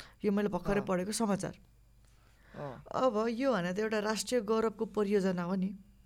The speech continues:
Speaker 2: अँ।
Speaker 1: यो प्राइभेटली यसरी यो फ-, जस्तै धर्मु सुन्तली फाउन्डेसन भनेर एउटा नन प्रफिट, एउटा प्राइभेट,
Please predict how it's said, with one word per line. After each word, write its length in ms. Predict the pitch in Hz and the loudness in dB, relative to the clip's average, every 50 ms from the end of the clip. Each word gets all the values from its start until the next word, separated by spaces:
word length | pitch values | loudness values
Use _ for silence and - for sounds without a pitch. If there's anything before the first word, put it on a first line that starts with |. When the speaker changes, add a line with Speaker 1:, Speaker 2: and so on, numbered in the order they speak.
| - - - - - - - - - - - | -20 -20 -20 -20 -20 -20 -20 -20 -20 -18 -12
Speaker 2:
अँ। 220 | 151 147 160 208 220 | -12 -10 -10 -8 -4
Speaker 1:
यो 100 | 220 247 | -4 -4
प्राइभेटली 520 | 240 - 254 254 254 247 254 262 226 226 254 | 0 2 2 4 4 4 2 0 -2 0 -2
यसरी 300 | 247 240 - 247 240 233 | -2 0 -2 -6 -4 -2
यो 100 | 247 233 | -4 -4
फ-, 360 | - - 240 233 - - - - | -4 -4 -6 -6 -4 -8 -8 -8
जस्तै 200 | 240 - 254 220 175 151 - - 135 | -8 -8 -8 -10 -10 -12 -14 -16 -8
धर्मु 300 | - 185 185 180 214 233 | -6 -6 -4 -4 -4 -6
सुन्तली 540 | 226 - 233 220 208 226 220 226 220 185 - | -6 -6 -8 -6 -6 -6 -6 -4 -4 -4 -6
फाउन्डेसन 540 | 175 185 - 202 208 208 202 214 202 208 208 | -6 -10 -10 -8 -8 -6 -6 -8 -8 -8 -8
भनेर 260 | 185 165 165 175 175 | -6 -6 -6 -6 -6
एउटा 180 | 190 185 202 196 | -6 -6 -6 -6
नन 240 | 190 202 208 196 | -6 -6 -6 -6
प्रफिट, 280 | 202 202 202 196 202 190 | -6 -6 -6 -4 -4 -4
एउटा 200 | 196 196 196 196 | -4 -4 -4 -6
प्राइभेट, 440 | 196 - 202 - 196 202 190 185 | -6 -6 -4 -4 -2 -4 -6 -6